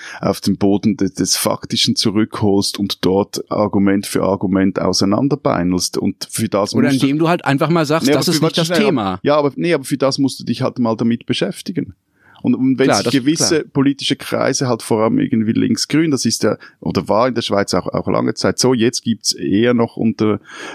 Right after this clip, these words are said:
Speaker 1: ähm, Linkkreisen in der S P gewisse Exponentinnen und Exponenten, die sich da,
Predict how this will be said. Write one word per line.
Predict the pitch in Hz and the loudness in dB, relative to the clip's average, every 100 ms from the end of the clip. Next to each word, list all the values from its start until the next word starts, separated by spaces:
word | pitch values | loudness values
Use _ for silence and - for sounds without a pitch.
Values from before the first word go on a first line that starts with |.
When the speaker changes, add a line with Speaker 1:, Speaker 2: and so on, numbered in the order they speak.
| - | -4
Speaker 1:
ähm, | 104 104 104 101 104 98 _ _ _ _ _ _ - | 0 2 2 2 2 0 _ _ _ _ _ _ -4
Linkkreisen | 101 113 117 - 98 98 95 | 0 2 0 0 0 2 2
in | 92 98 | 2 2
der | 85 | 2
S | 95 107 | 2 0
P | - 101 | 0 0
gewisse | 101 104 - 95 | 0 0 0 0
Exponentinnen | 95 90 - 101 95 95 - 101 101 | 0 0 -2 0 2 0 0 2 2
und | |
Exponenten, | 92 - 98 95 - | 0 0 0 0 0
die | 110 | -2
sich | - - | -2 -2
da, | 92 92 | 0 0